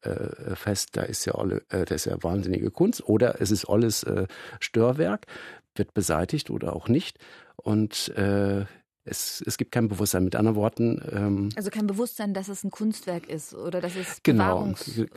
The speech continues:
Speaker 1: G-, genau,
Speaker 2: wäre.
Speaker 1: dass es bewahrenswert ist. Also es sind wirklich schon sehr viele Arbeiten, äh, öffentliche Arbeiten von Ursula Sachs, äh, zerstört worden.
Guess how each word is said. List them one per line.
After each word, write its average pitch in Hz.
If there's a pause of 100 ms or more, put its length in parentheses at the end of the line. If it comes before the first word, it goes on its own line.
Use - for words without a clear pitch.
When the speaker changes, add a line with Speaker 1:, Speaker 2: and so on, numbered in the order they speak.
(220)
Speaker 1:
G-, 185
genau, 160
Speaker 2:
wäre. 135
Speaker 1:
dass 131
es 117
bewahrenswert 110
ist. 101
Also 107
es 117
sind 139
wirklich 135
schon 120
sehr 117
viele 120
Arbeiten, 113
äh, -
öffentliche 113
Arbeiten 98
von -
Ursula 95
Sachs, -
äh, 82
zerstört -
worden. 185